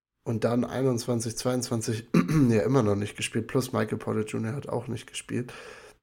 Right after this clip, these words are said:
Also es ist eigentlich das erste Mal wieder so richtig seit drei Saisons, dass der Kern wieder zusammen ist in Postseason und da waren sie auch in den Finals.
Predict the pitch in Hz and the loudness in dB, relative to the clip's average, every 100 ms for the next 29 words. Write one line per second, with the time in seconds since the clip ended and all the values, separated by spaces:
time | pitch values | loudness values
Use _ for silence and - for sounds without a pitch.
0 | _ _ _ _ _ _ 123 113 - 143 | _ _ _ _ _ _ -2 0 0 0
1 | - - 131 131 127 113 - 120 135 - | 0 2 0 0 -2 -4 0 0 0 0
2 | 110 113 117 113 - 120 110 107 107 113 | 0 4 4 2 -4 -4 0 0 -2 -6
3 | - 120 - 107 104 - 104 107 107 107 | -4 -4 0 0 0 -2 0 0 0 -2
4 | 110 120 - 110 - 107 107 - 110 110 | -2 -2 -2 -2 0 0 0 0 0 0
5 | 107 107 - 110 104 110 123 104 107 107 | -2 -4 -6 -6 -4 -4 -4 -4 -4 -6
6 | - 107 107 120 123 - 107 107 95 - | -6 -8 -6 -2 -2 -2 -4 -4 -4 -2
7 | 101 104 110 107 104 113 98 98 101 - | 0 2 2 2 2 0 -6 -6 -6 -6
8 | 101 98 - | -6 -8 -10